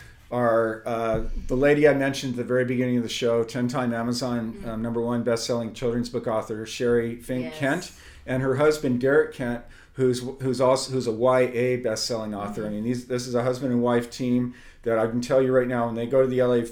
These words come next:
Speaker 1: Times Festival of Books, where a hundred and fifty thousand people are over two days, their booth is absolutely always one of the most crowded.
Speaker 2: Mm-hmm.
Speaker 1: And it's, they're amazing.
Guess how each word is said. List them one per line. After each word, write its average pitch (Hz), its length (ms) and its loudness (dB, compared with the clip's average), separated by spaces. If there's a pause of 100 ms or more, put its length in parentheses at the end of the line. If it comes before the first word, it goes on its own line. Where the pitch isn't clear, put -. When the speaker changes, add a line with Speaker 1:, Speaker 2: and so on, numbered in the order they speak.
(120)
Speaker 1:
Times 123 380 -4
Festival 120 440 -4
of 113 120 -6
Books, 117 440 -2 (360)
where 120 280 4
a 110 40 -4
hundred 123 220 0
and 120 80 -8
fifty 123 240 -4
thousand 117 420 0
people 123 340 -6
are 107 180 2
over 104 140 -8
two 120 160 -10
days, 117 340 0 (260)
their 135 160 2
booth 135 300 2
is 120 180 -8
absolutely 131 800 0
always 120 480 2
one 117 140 -6
of 113 80 -8
the 113 60 -8
most 110 320 -8
crowded. 104 400 -6
Speaker 2:
Mm-hmm. 180 100 -14 (260)
Speaker 1:
And 120 320 -4
it's, - 300 -4 (580)
they're 131 200 2
amazing. 113 540 -2